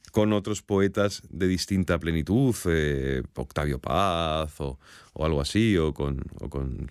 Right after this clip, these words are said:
seres como Marguerite Yourcenar, de otro, de otra manera. Sí, esas combinaciones, esos con-, también son mi vida, eh, y también es mi temperamento. Es decir, aquí hay una cuestión que, que más allá de la emoción y más allá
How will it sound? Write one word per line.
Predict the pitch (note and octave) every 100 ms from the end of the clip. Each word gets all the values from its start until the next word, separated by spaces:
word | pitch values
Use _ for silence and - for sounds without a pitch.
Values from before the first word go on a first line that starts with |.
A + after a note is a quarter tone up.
| -
seres | - D#2 D2+ D2+
como | D#2 C#2+
Marguerite | D2 D2 C#2+ D2+
Yourcenar, | D#2+ C#2+ C#2+ E2 F2 D#2
de | D2+
otro, | C#2+ D2+ C2
de |
otra | C#2 C#2+
manera. | C#2 D#2+ C#2+ - - - - -
Sí, | - - F3+ E3+
esas | A#2 D#3 -
combinaciones, | D#3 C#3+ C3 A#2+ D3+ D#3 B2
esos | C3
con-, | D3 C3+
también | - G2+ A#2
son | D3 F3+
mi | G#2 E2
vida, | D#3+ A2+ - -
eh, | - A#1+ G1+ G1+ -
y | F#2
también | F#2 F2+ G#2+
es | C3+ -
mi | A2+
temperamento. | G2 E2+ E2+ D#2+ B2 G#2 D2+ C2 - -
Es | -
decir, | D2 C2+
aquí | F2
hay |
una | A2
cuestión | A#2 - A2+ C3
que, | G#2+ D2+
que | -
más | D#2+ E2
allá | F#2 F#2+
de | G2
la | F#2
emoción | F2+ D#2+ - G2+ A#2 G#2+
y | F#2
más | E2+ -
allá | E2 E2